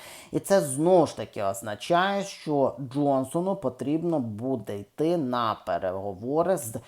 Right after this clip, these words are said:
демократами для того, щоб виробити компромісне рішення щодо ухвалення резолюції, яка стосуватиметься продовження роботи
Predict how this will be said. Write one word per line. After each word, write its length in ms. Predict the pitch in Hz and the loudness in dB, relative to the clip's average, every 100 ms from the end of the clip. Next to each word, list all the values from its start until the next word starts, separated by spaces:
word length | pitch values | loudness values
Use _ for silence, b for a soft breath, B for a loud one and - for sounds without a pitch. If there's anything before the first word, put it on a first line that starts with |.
| B B | B B
демократами 1040 | - 170 160 120 - 131 151 160 175 175 170 | 4 8 8 6 4 6 8 6 2 0 0
для 220 | 127 117 | 0 -4
того, 400 | - 156 170 180 | -2 2 4 4
щоб 360 | 175 - 202 - | 2 -2 -2 -4
виробити 760 | 123 143 156 175 170 180 185 | -4 2 4 4 4 2 0
компромісне 920 | - 147 135 135 127 131 143 - 151 131 | 0 -2 0 0 0 -2 -4 -4 -4 -2
рішення 600 | 135 127 127 117 175 175 | -2 -2 -2 -4 -4 -2
щодо 420 | 170 - 185 190 | -4 -2 -2 2
ухвалення 1040 | 185 - 165 - 123 123 123 127 151 185 233 - b b b | 0 0 -8 -8 2 4 6 6 4 2 0 -4 b b b
резолюції, 1000 | - 151 135 127 156 175 185 180 180 180 | 0 0 2 0 0 0 -2 -2 -2 -4
яка 300 | 143 117 127 | -4 -2 0
стосуватиметься 880 | 117 123 120 135 160 190 180 170 - | -2 -6 -6 2 2 2 -2 -4 -4
продовження 920 | 156 - 113 113 156 156 156 156 139 92 | -8 -6 -6 -2 0 0 -2 -2 -2 -2
роботи 580 | 113 117 127 127 127 | -4 -4 -4 -4 -4